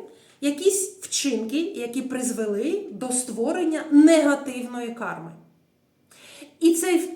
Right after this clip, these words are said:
цей список ми з вами будемо спалювати. І увага! Ви маєте подумати, який антидот і яку протидію ви зробите. Просто подумайте, десь собі зафіксуйте,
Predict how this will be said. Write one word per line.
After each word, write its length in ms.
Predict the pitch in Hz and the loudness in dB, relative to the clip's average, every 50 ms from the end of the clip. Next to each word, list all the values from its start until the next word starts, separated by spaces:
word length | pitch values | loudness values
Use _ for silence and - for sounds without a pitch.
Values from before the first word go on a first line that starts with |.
| - - | -14 -10
цей 240 | - - 320 285 262 | -6 0 0 0 0
список 500 | 262 - - 294 339 427 - 494 - - | 0 -4 -4 -2 -2 -2 -2 -2 -2 -2
ми 100 | 311 269 | -2 -2
з 80 | - - | -2 -2
вами 240 | 220 233 285 285 | -4 -2 -2 -4
будемо 380 | 254 202 220 214 254 233 220 214 | -4 -4 -4 -6 -4 -4 -6 -6
спалювати. 640 | - - - - 185 180 180 87 - 170 - - - - - _ _ _ _ _ _ - | -6 -10 -10 -8 -10 -8 -8 -10 -12 -14 -18 -18 -20 -20 -20 _ _ _ _ _ _ -2
І 180 | 277 302 339 349 - - | 0 0 0 0 -2 -6
увага! 600 | 269 262 220 214 208 202 196 202 202 233 277 - - - _ _ - - - - - | -6 -6 -4 -4 -4 -6 -6 -10 -12 -14 -14 -16 -20 -20 _ _ -20 -20 -20 -16 -8
Ви 200 | 214 226 339 349 | -2 0 2 4
маєте 500 | 311 294 254 247 233 226 247 262 254 311 | 4 4 2 2 0 0 -2 -2 -2 -4
подумати, 880 | 302 - 403 440 - - 311 294 269 233 226 226 220 - - 226 226 226 - - - - - - - - | 0 2 2 2 4 6 6 6 6 4 0 -2 -2 -4 -8 -10 -10 -10 -12 -14 -18 -20 -20 -20 -18 -10
який 540 | 220 247 277 269 269 311 370 392 370 - - | -4 -2 -2 -2 0 2 2 2 2 2 0
антидот 800 | 311 330 359 381 381 - 415 381 277 226 233 220 233 226 - - - - - _ _ _ _ _ _ _ _ _ _ - | 0 2 2 2 2 4 2 2 4 4 2 0 0 -2 -6 -12 -16 -20 -20 _ _ _ _ _ _ _ _ _ _ 2
і 100 | 302 277 | 2 4
яку 380 | 285 311 294 311 330 330 - | 4 4 2 4 4 4 4
протидію 840 | - - 285 262 247 247 247 226 175 170 - 220 294 403 480 392 - | 4 0 0 0 0 0 -2 -4 -6 -6 -4 -2 0 2 2 2 0
ви 140 | 170 214 294 | 0 0 -2
зробите. 540 | 277 254 226 202 190 190 190 190 - 208 208 | -2 -2 -4 -4 -4 -4 -8 -10 -10 -10 -6
Просто 420 | - - 440 508 523 - - 440 | 0 4 4 6 6 4 2 0
подумайте, 600 | - 427 392 - 392 403 381 370 359 320 - 285 | 0 0 0 4 4 4 4 4 0 -2 -2 -4
десь 300 | - 262 330 392 - - | 0 0 0 0 0 0
собі 220 | 403 381 330 330 | -2 0 2 2
зафіксуйте, 840 | 320 320 320 - 302 - - - - 285 262 254 254 254 240 226 233 | 0 0 -2 -4 -6 -8 -8 -8 -6 -6 -6 -6 -6 -6 -8 -8 -8